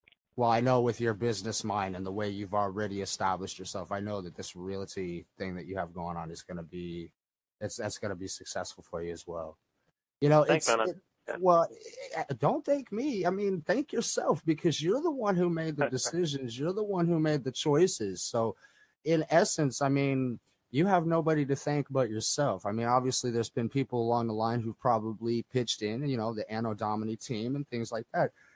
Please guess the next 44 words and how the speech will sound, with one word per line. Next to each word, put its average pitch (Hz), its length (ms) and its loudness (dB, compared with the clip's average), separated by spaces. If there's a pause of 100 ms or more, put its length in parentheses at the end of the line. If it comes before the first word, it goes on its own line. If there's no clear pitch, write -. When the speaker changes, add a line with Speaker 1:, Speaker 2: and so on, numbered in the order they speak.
(120)
Speaker 1:
But 156 120 -2
these 190 200 2
were 170 140 4
all 147 460 6
based 143 360 2
upon 127 300 0
your 127 300 2
decisions, 113 600 -2
your 110 200 -4
creations, 110 760 -2
your 107 240 -2
ideas. 98 520 -2
So 107 380 -4 (500)
please, 156 320 6
please 143 260 2
don't 156 220 4
thank 123 280 -2
me. 123 200 0
I'm, 139 280 2 (340)
I'm 170 200 6
just 151 360 4
as 139 140 2
much 143 280 4
as 113 140 0
a, 110 360 0
a, 107 140 -4 (120)
a 107 60 0
fan 151 560 2
as 117 240 0
I 117 120 2
am 123 460 0
a 104 80 -2
follower, 131 640 2
as 107 180 -2
I 110 100 0
am 107 180 -2
a 107 60 -2
supporter. 87 640 -4
You 110 100 -4
understand 135 340 0
what 143 100 2
I 143 80 2
mean 143 200 0
by 139 140 -14